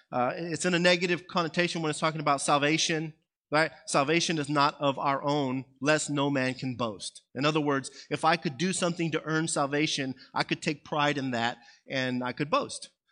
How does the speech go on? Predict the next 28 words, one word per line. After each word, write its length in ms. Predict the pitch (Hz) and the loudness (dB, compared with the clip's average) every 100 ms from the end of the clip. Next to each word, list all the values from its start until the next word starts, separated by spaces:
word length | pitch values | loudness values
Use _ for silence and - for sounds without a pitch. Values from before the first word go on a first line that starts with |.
| _ | _
But 100 | 156 | -2
he 60 | 160 | 0
says, 400 | - 160 139 - - | 0 0 0 -2 -2
"Salvation 460 | 165 156 180 185 | 0 2 2 0
doesn't 260 | 156 156 143 | 0 -2 -2
belong 260 | 151 190 185 | 2 2 0
to 100 | 151 | -6
you. 160 | 110 | -6
Salvation 480 | 107 139 131 147 151 | -6 -4 -2 -2 -2
is 100 | 135 | -2
of 100 | 131 | -2
the 80 | 120 | -2
Lord. 380 | 127 190 156 147 - | -2 0 0 -2 -6
You 120 | 151 | -4
did 160 | 156 143 | -2 0
nothing 420 | 151 151 151 139 - _ - | -2 -2 -6 -6 -14 _ -6
to 260 | 151 160 | -4 -4
earn 400 | - 156 170 151 139 | -2 0 0 -2 -2
salvation, 640 | - 135 127 123 - 143 | 0 0 0 -2 -2 -2
and 100 | 127 | -2
so 120 | 139 | -4
you 240 | 127 131 | -4 -4
can't 280 | 123 123 139 | -4 -8 -6
boast. 280 | 156 226 - | -6 -6 -8
It's 120 | 110 | -12
a 60 | 117 | -12
free 220 | - 123 | -8 -8
gift." 340 | 123 196 - | -6 -6 -8